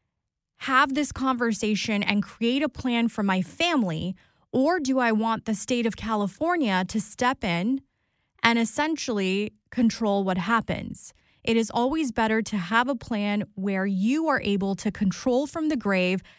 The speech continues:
how your assets are, are distributed if something were to happen to you.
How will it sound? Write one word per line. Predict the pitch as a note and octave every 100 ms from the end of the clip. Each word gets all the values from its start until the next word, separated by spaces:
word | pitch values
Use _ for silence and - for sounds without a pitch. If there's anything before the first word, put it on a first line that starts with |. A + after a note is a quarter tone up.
| _ _
how | A#3+ A#3+
your | D4+ D#4
assets | G3 G3+ - G3 F#3+ -
are, | F#3+ G3 G3+ -
are | - G3+ G#3+
distributed | G3+ G#3 - F#4 E4+ G#3 F3+ F3 F3 -
if | A#3 B3+ -
something | - G3+ G3 F#3+
were | F3 F3+
to |
happen | E3+ A3+ A3 F3+
to | F3+ -
you. | D2+ -